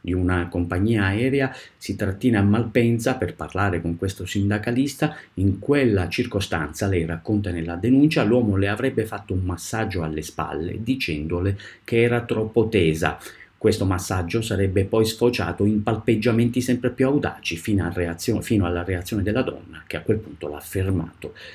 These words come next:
L'ha denunciato lei per molestia e violenza sessuale, poi sono arrivati contro di lui testimoni con altri quattro assistenti di volo che raccontano di aver subito episodi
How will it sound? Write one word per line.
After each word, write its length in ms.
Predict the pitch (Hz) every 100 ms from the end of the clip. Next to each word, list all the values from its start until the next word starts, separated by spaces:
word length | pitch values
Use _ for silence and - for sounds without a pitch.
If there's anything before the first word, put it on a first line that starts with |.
| - -
L'ha 100 | 95
denunciato 680 | 110 107 104 127 98 -
lei 240 | 92 92 80
per 220 | 98 92
molestia 420 | 90 101 104 101
e 60 | 90
violenza 400 | 107 117 113 110
sessuale, 680 | 113 - 147 139 151 165 160 - -
poi 360 | 92 85 -
sono 180 | - 95
arrivati 480 | 87 98 98 90 87
contro 300 | 87 87 87
di 100 | 107
lui 240 | 113 104
testimoni 640 | 98 98 - 110 123 101 90
con 220 | 87 95
altri 360 | 92 95 - 98
quattro 300 | 120 117 107
assistenti 580 | 101 107 - 127 117
di 120 | 127 139
volo 420 | 80 76 87 -
che 260 | - 90 - 87
raccontano 840 | 120 120 - 143 135 131 131 127
di 140 | 123
aver 240 | 113 127 123
subito 580 | - 139 113 107 107
episodi 680 | 113 110 113 101 107 107